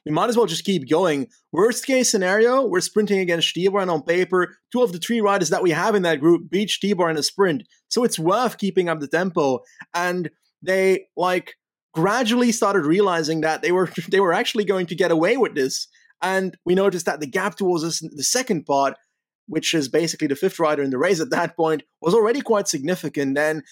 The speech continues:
from a helicopter shot, we slowly started seeing Jakobsen fall through that second group as well. And at the front,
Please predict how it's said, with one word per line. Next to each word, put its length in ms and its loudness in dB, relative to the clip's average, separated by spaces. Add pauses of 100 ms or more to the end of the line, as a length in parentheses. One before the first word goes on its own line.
(120)
from 140 -2
a 20 -2
helicopter 520 0
shot, 360 0
we 100 -6
slowly 360 2
started 380 0
seeing 420 0 (180)
Jakobsen 520 -2
fall 280 0
through 160 -6
that 200 -2
second 320 -4
group 200 -4
as 160 -4
well. 300 2 (160)
And 100 -2
at 120 -4
the 40 -4
front, 440 -2